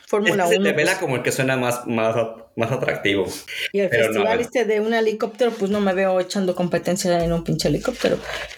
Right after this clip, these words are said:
Speaker 1: pero, oye, yo ya voy a,
Speaker 2: Güey, en
Speaker 1: a, a
Speaker 2: polo.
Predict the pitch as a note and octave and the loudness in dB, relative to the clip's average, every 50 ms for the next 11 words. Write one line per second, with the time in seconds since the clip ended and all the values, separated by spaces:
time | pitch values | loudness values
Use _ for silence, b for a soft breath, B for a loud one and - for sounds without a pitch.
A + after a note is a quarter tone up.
0 | - - D#3 D3+ D3 C#3+ C#3 C#3 C#3 - - B B B B B B B B B | -4 -2 -2 0 0 0 0 0 0 -2 -6 B B B B B B B B B
1 | B - F3+ F#3+ B2 - A2+ - B3 C4+ C#4 C4+ C4+ C4+ C4 - G2+ G2+ G2 F#2 | B -2 0 2 2 2 2 2 0 0 0 2 2 2 2 2 2 0 0 2
2 | F#2+ F2+ F2+ - B2+ F#3+ - - - G#2+ F#2 F2+ F#2 - - - - | 0 0 0 0 0 0 0 0 0 0 2 2 2 2 2 0 0